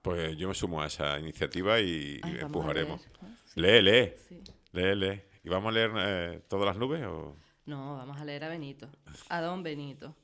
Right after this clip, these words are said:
Speaker 2: <laughs> Mira, vamos a leer un, un, un fragmentito de la novela, como decía, que se titula La vida, juego de naipes, que dice: "Para mí la vida es juego de naipes,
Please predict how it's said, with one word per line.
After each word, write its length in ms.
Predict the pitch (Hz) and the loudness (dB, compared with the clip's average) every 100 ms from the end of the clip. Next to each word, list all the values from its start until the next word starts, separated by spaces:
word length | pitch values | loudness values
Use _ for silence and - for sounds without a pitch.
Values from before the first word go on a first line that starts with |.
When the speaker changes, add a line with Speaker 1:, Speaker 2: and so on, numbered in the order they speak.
| _ | _
Speaker 2:
<laughs> 1400 | 247 247 190 - 359 320 - - _ _ _ _ _ - | -6 -6 -6 -10 -6 -6 -6 -18 _ _ _ _ _ -10
Mira, 200 | 156 135 | -4 -2
vamos 180 | 156 185 | -2 -2
a 60 | 196 | -2
leer 420 | 190 180 185 - | -2 -2 -6 -12
un, 880 | 170 180 180 175 170 165 156 151 165 - _ _ _ _ _ _ _ | -8 -6 -6 -6 -6 -8 -8 -12 -14 -20 _ _ _ _ _ _ _
un, 960 | 175 170 160 160 160 151 151 147 147 151 | -6 -4 -4 -4 -6 -6 -8 -10 -10 -10
un 180 | - 180 | -6 -6
fragmentito 720 | 175 170 170 170 175 - 190 - _ - - _ - | -4 -4 -4 -4 -6 -6 -8 -12 _ -20 -20 _ -6
de 340 | 165 160 151 | -2 0 -2
la 100 | 151 | -4
novela, 400 | 151 151 180 180 - - _ _ _ - | -4 -4 -4 -6 -12 -20 _ _ _ -14
como 180 | 156 147 | -8 -8
decía, 280 | 147 151 | -6 -8
que 80 | 151 | -8
se 100 | 175 | -8
titula 400 | 151 143 151 156 - | -8 -8 -8 -10 -10
La 140 | 160 | -8
vida, 280 | 156 156 170 | -6 -6 -8
juego 300 | - 190 170 | -6 -2 0
de 100 | 165 | 0
naipes, 340 | 156 135 - 143 - - | -2 -6 -8 -16 -18 -10
que 140 | 190 | -6
dice: 300 | 175 139 - - - - - - _ _ _ _ _ - _ - - - - | -6 -8 -12 -16 -18 -20 -20 -20 _ _ _ _ _ -20 _ -20 -20 -16 -4
"Para 220 | 185 180 | 0 0
mí 160 | 208 | 0
la 120 | 254 269 | 0 -2
vida 260 | 277 277 | -2 -4
es 80 | 269 | -6
juego 280 | - 208 233 | -6 -6 -4
de 100 | 196 | -2
naipes, 440 | 147 143 - 151 | -4 -6 -8 -12